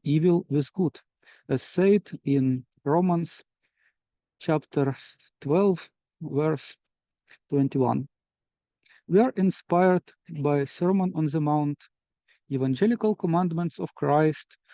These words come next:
on perfect universal love to everyone, on refusing to kill or even to be angry, as said, uh, in Matthew chapter five, verses from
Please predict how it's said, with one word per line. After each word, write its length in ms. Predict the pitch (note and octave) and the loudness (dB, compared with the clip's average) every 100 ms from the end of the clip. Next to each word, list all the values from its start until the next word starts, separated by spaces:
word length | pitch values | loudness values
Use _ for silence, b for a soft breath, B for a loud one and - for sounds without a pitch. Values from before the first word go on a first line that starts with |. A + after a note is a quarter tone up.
| b - | b -4
on 180 | D3+ C#3+ | -2 0
perfect 480 | - F#3+ F#3 G3 - | 2 0 0 -6 -4
universal 680 | D3 C#3+ C#3 D#3+ - C#3 - - | -2 2 2 0 -2 -8 -8 -2
love 240 | D#3 F#3 - | 0 0 -2
to 160 | F#3 | -4
everyone, 580 | E3 C#3+ C3 A#2 - D#3 _ _ _ _ _ _ _ - | -2 0 -2 -4 -6 -10 _ _ _ _ _ _ _ -2
on 140 | D3 | 2
refusing 600 | D3 C#3+ - E3 C3+ B2+ B2+ | 2 0 2 0 0 -6 -8
to 100 | - B2 | -10 -10
kill 320 | - G#3+ A#3+ - | -2 0 0 0
or 180 | C3 - | -2 2
even 340 | F3 G3 F#3+ E3+ | 2 4 4 2
to 100 | C3 | -4
be 220 | B2+ D#3+ - | -4 -4 0
angry, 460 | C#3 B2 A2 B2 - _ _ _ _ _ - | 0 0 -4 -12 -14 _ _ _ _ _ -2
as 220 | C#3 C3 | 0 0
said, 420 | - - G3 G#3 - - D3+ | -4 0 2 2 -2 -8 -2
uh, 40 | C#3+ C#3+ | 0 0
in 260 | C#3 B2+ B2+ | -4 -4 -4
Matthew 560 | C3 D#3+ G3+ - F#3+ F3 | 0 0 0 0 -2 -2
chapter 400 | - C3 - C3+ | -4 -8 -6 -10
five, 460 | - C#3+ E3+ F#3 - _ _ b b b b - | -4 0 0 0 -4 _ _ b b b b 0
verses 480 | D3 C#3+ - C3+ - | 0 0 -6 -10 -14
from 480 | - C#3 C#3 C3+ | -6 0 2 0